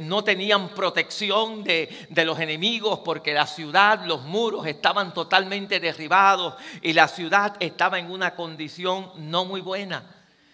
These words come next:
Y, y me encanta esto porque u-, uno puede ver qué era lo que estaba motivando a Nehemías.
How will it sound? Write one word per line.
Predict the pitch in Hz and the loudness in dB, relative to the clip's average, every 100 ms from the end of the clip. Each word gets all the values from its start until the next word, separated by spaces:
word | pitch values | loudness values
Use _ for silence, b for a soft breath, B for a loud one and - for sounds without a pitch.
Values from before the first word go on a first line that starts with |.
| b b | b b
Y, | - 180 196 | -8 -6 -2
y | |
me | 185 | -2
encanta | 180 175 226 240 233 220 196 | -4 2 4 4 2 0 2
esto | 233 165 - 190 | 0 -2 -4 -4
porque | 180 165 170 160 - B B | -4 -4 -2 -4 -6 B B
u-, | 202 220 226 | -6 -2 2
uno | 226 226 | 2 2
puede | 214 214 202 | -2 0 -2
ver | 214 214 180 165 - - _ - | -2 0 0 -2 -14 -20 _ -2
qué | 233 233 240 | 4 6 6
era | 240 208 | 4 2
lo | 190 | 0
que | 190 170 | -2 -4
estaba | - 202 208 214 | 2 4 6 4
motivando | 202 202 175 185 196 180 147 | 2 -2 0 2 2 -2 -4
a | 135 | -4
Nehemías. | 135 127 117 - - | -4 -10 -10 -12 -14